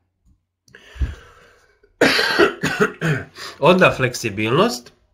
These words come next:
Skyway sustav nadvožnjaka. S tim je povezana jedna izuzetno važna činjenica, u mnogim slučajevima male su u pogledu prostora i veličine modula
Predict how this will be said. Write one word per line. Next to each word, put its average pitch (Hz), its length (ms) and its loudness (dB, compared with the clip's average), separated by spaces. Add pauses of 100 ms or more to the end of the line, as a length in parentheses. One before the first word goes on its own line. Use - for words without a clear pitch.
(480)
Skyway 160 500 2
sustav 139 500 -2
nadvožnjaka. 113 720 -4 (580)
S - 140 -12
tim 185 160 0
je 175 160 0
povezana 151 560 0
jedna 147 480 0
izuzetno 120 640 -2
važna 110 340 0
činjenica, 135 880 -4
u 110 100 -8
mnogim 123 320 -2
slučajevima 117 640 -4
male 110 380 -2
su 95 200 -12
u 90 100 -14
pogledu 101 500 -6
prostora 104 520 -6
i 92 60 -6
veličine 113 600 -4
modula 104 640 -4